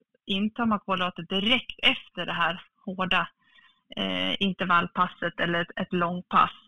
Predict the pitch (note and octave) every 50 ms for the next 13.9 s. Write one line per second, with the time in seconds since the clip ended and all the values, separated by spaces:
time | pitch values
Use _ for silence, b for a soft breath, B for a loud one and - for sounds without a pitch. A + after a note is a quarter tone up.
0 | - _ _ F#3+ F#3 F3 F3 E3+ E3+ - F2 E2+ D#3+ - - - - - - -
1 | _ _ _ _ _ - G#3 G3+ F#3+ F#3+ F#3+ F3+ F3+ F3 F#3+ - F#3 - - F#3+
2 | F#3 - - - F#3 F#3+ G#3+ C4 C#4+ C#4 - - - G#3+ A3 - - G3 G3 F#3+
3 | F#3+ G3+ - G3+ F#3 F#3 F#3 - F#3 F3+ - - - - F#3 F3+ - - _ _
4 | - - _ - F#3+ F3+ F3+ F3+ F3 F3+ - b b b b b b b b b
5 | b b b b - G#3+ - - G3+ F#3+ G3 - - F#3+ F#3+ E3+ G3 G3 G3 G#3+
6 | A3 - _ - A#3 G#3 G#3 - - _ _ _ _ _ _ - A3 G3+ F#3+ F3
7 | - - - - - G#3 F#3 F#3+ F#3+ - G3 F3+ F3 E3+ E3 E3 E3+ F3+ - F3+
8 | F3 F3 F#3 - E3+ E3+ E3+ - F3 E3 E3 - - - _ _ - F3+ F#3 F#3
9 | F3+ F#3 F3+ F3 - - - _ _ _ - - - - - - - G3 G3+ G3+
10 | - B3 A#3+ A3+ G#3+ F#3 F3 E3 E3+ E3 E3 F3+ F#3+ B B B B - _ -
11 | G#3 G3 - - - - _ - - - - - _ _ _ _ _ _ _ -
12 | - - - - - - - - - - G3+ G3 F#3+ - G3+ F#3+ F3 F3+ F3 F#3
13 | F#3 F3+ G3+ G#3 G3 G3 G#3 G#3 G#3 G3+ - - F3+ E3 E3 E3 F3